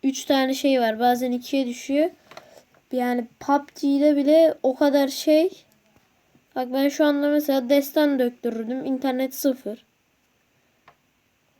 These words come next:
Bakın yani internet sıfır agam. pubg'de bile ben böyle şey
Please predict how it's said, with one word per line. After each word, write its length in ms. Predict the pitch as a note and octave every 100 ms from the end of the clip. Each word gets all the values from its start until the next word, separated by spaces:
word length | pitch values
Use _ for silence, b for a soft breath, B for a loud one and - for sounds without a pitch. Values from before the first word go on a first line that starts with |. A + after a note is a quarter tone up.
| _ _ _ _ _ _ _ _ _ _ _ _ _ -
Bakın 300 | A#3+ A3+ A3
yani 300 | G#3+ G3+ G3
internet 640 | B3 B3 A3+ G#3 A3+ B3
sıfır 380 | - C#4+ C4 G#3+
agam. 320 | A3 A3+ G#3 - b b b b b b _ _ _ _ _ _
pubg'de 540 | - C4 B3 C4+ C#4 C#4+
bile 220 | C#4 C#4+
ben 220 | C#4 C4+
böyle 180 | C4+ C4+
şey 360 | C4+ C#4+ B3+